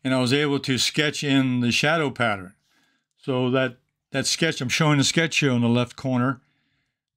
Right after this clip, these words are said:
uh, of what I'm using as my design for the shadow. So I'm gonna put, and that shadow pattern back there also adds a dark area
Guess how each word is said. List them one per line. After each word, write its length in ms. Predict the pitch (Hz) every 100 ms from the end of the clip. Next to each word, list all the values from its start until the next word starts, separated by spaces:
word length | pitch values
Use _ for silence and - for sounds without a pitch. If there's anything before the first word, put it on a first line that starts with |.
| 135
uh, 320 | 123 113 110
of 300 | 131 131 117
what 160 | 117 139
I'm 180 | 139 135
using 320 | 143 139 131
as 220 | 127 110
my 160 | 120 120
design 960 | 120 113 131 160 139 123 127 139 127 _ _ _ _ _ _ _ _ -
for 160 | 139
the 80 | 135
shadow. 560 | 135 165 156 139 95 98 -
So 220 | - 127
I'm 80 | 127
gonna 100 | 127
put, 200 | 156 143
and 120 | 131
that 160 | 156
shadow 400 | - - 175 202
pattern 400 | 151 147 135 127
back 240 | 127 147 -
there 340 | 165 151 123 - _ -
also 680 | 139 180 - 147 139 131 - _ _ _ _ -
adds 260 | 139 139
a 100 | 127
dark 360 | 113 131 156 -
area 500 | 135 120 117 117